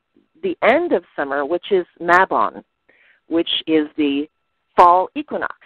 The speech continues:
which is the end of summer. And once again, it's a harvest festival where you are thanking the earth for the abundance of summer. And, you know, it's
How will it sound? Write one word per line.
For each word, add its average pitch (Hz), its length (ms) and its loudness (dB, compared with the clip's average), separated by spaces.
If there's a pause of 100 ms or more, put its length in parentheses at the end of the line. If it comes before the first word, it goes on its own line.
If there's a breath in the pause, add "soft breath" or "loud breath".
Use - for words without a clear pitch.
(160)
which - 220 -10
is 220 220 -2
the 302 100 4
end 427 220 4
of 139 100 -4 (140)
summer. 110 280 -8 (920)
And 165 240 0 (260 soft breath)
once 156 180 -6
again, 160 280 0
it's 160 140 -6
a 190 80 0
harvest 180 420 0
festival 127 520 -4 (340 soft breath)
where 143 560 4 (320)
you 160 200 -4
are 131 320 0 (120)
thanking 185 460 -4
the 113 140 -6
earth 117 180 -4 (160)
for 131 160 -2
the 131 120 -6
abundance 123 520 -6
of 117 120 -8 (120)
summer. 117 320 -8 (680)
And, 180 480 2 (2000)
you 247 120 2
know, 269 120 4
it's 262 140 2